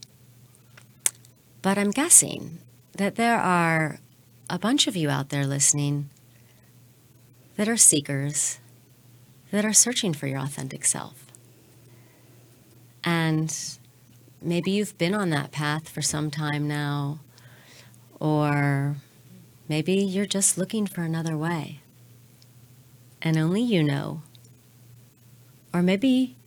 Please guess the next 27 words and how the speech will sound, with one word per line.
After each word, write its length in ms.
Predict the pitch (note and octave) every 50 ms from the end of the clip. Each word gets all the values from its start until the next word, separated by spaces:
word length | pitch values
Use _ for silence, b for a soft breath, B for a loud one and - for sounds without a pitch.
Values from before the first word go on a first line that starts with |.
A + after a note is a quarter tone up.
| - - -
you 180 | E3 E3+ F#3
want 220 | E3 F3 F#3+ G3+ G3
to 100 | - F3
know, 380 | D3+ C#3+ D3 C#3+ C#3+ C3 C3 D3 - - - - - - - - - - - - - - - - - - - - - - - - - -
but 220 | - D#3+ D#3+ - -
you 80 | G3
don't 200 | G3 G#3 E3 C#3
know 400 | D3+ D3 C3+ - - - - - C#3+ C#3+ - - - - - - - - - - - - -
how 180 | - - D3+
you 220 | D3+ C#3+ C#3 C#3 C3+
know. 300 | C#3 - - - - C#3+ - - _ - - - - - - _ _ - - - - - - - - - _ - -
And 140 | E3+ D#3+ -
so 100 | - E3
you 140 | E3 D#3+
just 180 | D#3 - E3 -
keep 220 | - - E3+ D#3+
listening. 480 | E3 E3 E3+ - - D3+ - - B2 C#3+ C#3+ - - - - - - - - - - - - - - - - b b b b b b b b b b b b b -
And 140 | - A3 A#3+
that's 240 | C#4 E4+ D#4 - -
what 60 | B3+
I'm 140 | A3+ F#3+ E3
hoping 300 | E3+ E3+ D#3 F3 E3 D#3
to 120 | C#3+ E3+ E3
bring 220 | E3+ G3 A#3 C4+
to 100 | C4 A3
this 240 | C#3 D#3 D3 - -
podcast, 920 | - - C#3+ D3 - - - - D3+ - - - D3 - - - - -